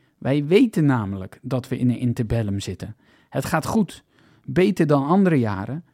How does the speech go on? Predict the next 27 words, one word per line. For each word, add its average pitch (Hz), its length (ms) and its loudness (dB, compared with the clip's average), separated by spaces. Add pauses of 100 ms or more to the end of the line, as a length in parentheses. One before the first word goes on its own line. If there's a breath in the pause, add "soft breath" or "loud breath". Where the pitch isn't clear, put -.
(140)
maar 127 240 2
een 127 160 4
nieuwe 175 320 2
zwarte 139 340 -2
periode 131 560 2
in 127 120 4
onze 131 220 2
clubgeschiedenis 143 840 0
ligt 110 280 -6
altijd 131 320 -2
op 127 120 -8
de 135 80 0
loer. 113 280 0 (420 soft breath)
Dus 131 300 2
laten 175 340 4
we 165 80 0
koesteren. 123 580 -6 (480)
Laten 160 380 4
we 151 80 4
koesteren 190 640 2
dat 160 160 2
het 156 140 -6
ons 151 180 0
een 135 120 4
lieve 202 280 4
lust 156 340 0
is 113 300 -8